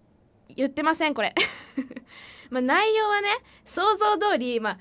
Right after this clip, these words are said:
想像以上のものを見せてくれまして、彼は。まあ、分かってます。でもこれは人のプライバシーなんですよね。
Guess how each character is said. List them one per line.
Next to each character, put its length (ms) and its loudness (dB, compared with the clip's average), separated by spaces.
想 260 2
像 160 4
以 180 2
上 180 6
の 100 2
も 120 2
の 280 2
を 60 0
見 120 -4
せ 100 -12
て 100 -8
く 100 -10
れ 80 -8
ま 140 -8
し 60 -18
て、 120 -14
彼 220 -12
は。 140 -12
ま 380 0
あ、 40 -2
分 140 -2
か 80 8
っ 80 6
て 100 0
ま 140 -4
す。 180 -18
で 100 -10
も 100 -8
こ 100 -2
れ 120 2
は 180 4
人 260 -4
の 200 0
プ 180 -4
ラ 160 6
イ 60 0
バ 120 0
シ 180 -10
ー 40 -8
な 100 -10
ん 60 -14
で 80 -14
す 100 -20
よ 80 -12
ね。 220 -6